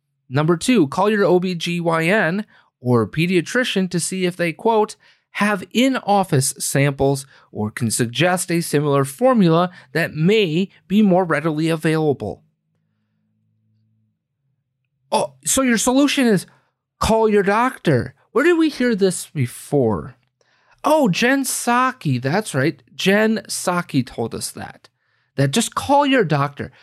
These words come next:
Yeah, we're, we're at free samples because that will, will cure this long-lasting formula shortage. It's been going on for three months. And then finally,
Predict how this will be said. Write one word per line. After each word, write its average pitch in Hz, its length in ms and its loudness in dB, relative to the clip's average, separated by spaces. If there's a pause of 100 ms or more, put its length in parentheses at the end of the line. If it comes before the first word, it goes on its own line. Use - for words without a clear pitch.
(120)
Yeah, 180 180 -2
we're, 190 260 -2
we're 226 220 2
at 262 200 0
free 240 480 0
samples 214 760 0 (320)
because 156 420 -4
that 185 680 0 (200)
will, 170 400 2
will 160 280 -2
cure 214 400 2
this 175 260 -2
long-lasting 190 1160 -2 (640)
formula 240 720 2
shortage. - 680 -4 (260)
It's - 100 -6
been 226 140 0
going 240 260 2
on 240 160 2
for 180 120 -2
three 214 440 2
months. - 560 0 (2750)
And 151 140 4
then 202 140 2
finally, 160 580 -2